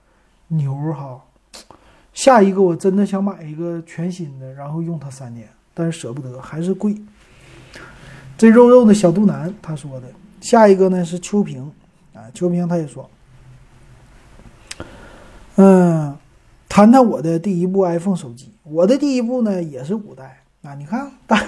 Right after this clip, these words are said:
大家都从五代开始的啊。之前用的是H T C的G十手机，记得第一次用苹果手机呢是一三年左右，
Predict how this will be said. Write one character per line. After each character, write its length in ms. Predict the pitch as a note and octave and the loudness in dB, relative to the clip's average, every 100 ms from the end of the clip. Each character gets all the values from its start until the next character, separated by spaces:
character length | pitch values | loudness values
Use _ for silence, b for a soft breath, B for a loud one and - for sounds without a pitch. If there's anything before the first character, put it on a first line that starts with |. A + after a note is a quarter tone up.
| - | -2
大 120 | - A3+ | 2 4
家 160 | A#3 | 4
都 160 | A3+ B3 | 2 2
从 220 | G#3 A3 | 2 0
五 160 | F3+ D3+ | -2 -4
代 160 | F#3 | -6
开 180 | F3+ D#3+ | -6 -10
始 200 | C#3 D3+ | -14 -16
的 120 | C3+ | -18
啊。 140 | B2+ - b b b b b b b b b | -20 -20 b b b b b b b b b
之 180 | - C#4 | -8 0
前 220 | A#3 A3 | 4 4
用 180 | C#4+ B3+ | 2 0
的 120 | G#3 | 0
是 120 | F#3+ | -2
H 400 | A3 G3+ A#3 C4 | -4 -4 -6 -8
T 220 | - C4 | -10 -10
C 340 | A#3+ A3 G3 F#3+ | -8 -4 -4 -2
的 180 | F#3+ F3+ | 0 -2
G 260 | F3+ C#4 A#3 | -4 -6 -6
十 340 | - E3 A#3 | -6 -6 -6
手 160 | F#3+ C3 | -6 -10
机， 220 | - A2+ _ _ | -16 -20 _ _
记 180 | - B3 | -6 0
得 140 | G#3+ | 0
第 180 | G#3 B3+ | 0 -2
一 80 | A#3 | -4
次 200 | A#3+ C4+ | -2 -4
用 160 | B3+ A3+ | -2 -2
苹 160 | G#3 | -2
果 160 | G#3+ G#3+ | -2 -4
手 180 | F#3 D3+ | -6 -8
机 200 | D3+ D3 | -12 -14
呢 260 | C#3+ C#3 | -16 -18
是 180 | C3+ E3 D#3+ | -14 -14 -10
一 160 | A3 A#3 | -10 -8
三 300 | - A#3+ C4 | -6 -6 -4
年 220 | F3 C#3+ | -8 -10
左 160 | C#3+ C3 | -18 -20
右， 180 | B2+ | -20